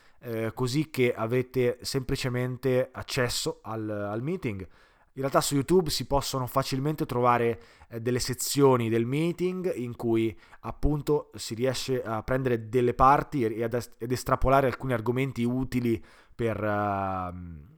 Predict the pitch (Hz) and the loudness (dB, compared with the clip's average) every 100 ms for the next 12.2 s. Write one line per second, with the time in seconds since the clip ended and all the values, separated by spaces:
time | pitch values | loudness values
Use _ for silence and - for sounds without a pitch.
0 | - - 120 143 135 123 - 131 113 - | -2 0 2 2 2 -2 0 0 0 0
1 | 113 - 110 117 120 - 110 117 110 104 | -2 -6 -18 -6 -6 -4 -4 -2 0 0
2 | 117 131 165 117 113 113 110 107 110 110 | 2 4 4 2 0 0 0 0 -2 -4
3 | 113 101 101 104 113 107 - - - - | -4 -2 -4 -6 -6 -6 -8 -20 -20 -16
4 | - 101 98 101 117 104 - 123 127 104 | -8 -4 -2 -2 -4 -6 2 2 4 0
5 | 101 101 107 - 110 - 104 98 95 85 | -2 -4 -8 -6 -6 -4 -4 -2 -2 -2
6 | 82 69 82 - _ - - - - - | -10 -14 -18 -20 _ -20 -20 -20 -20 -20
7 | _ _ - 151 220 180 165 160 147 151 | _ _ -2 4 4 4 4 6 6 2
8 | 147 214 240 - 247 - 196 180 156 151 | -2 -2 -2 4 2 4 6 6 6 4
9 | 131 117 123 123 117 - 135 - - 131 | 4 4 2 2 0 -2 -4 -2 2 4
10 | 123 123 120 151 151 - 135 123 127 127 | 4 2 6 4 4 -4 -6 -6 -4 -4
11 | 117 113 - 151 - 139 135 - 135 123 | -4 -6 -4 -4 0 0 0 0 4 6
12 | 120 113 | 4 0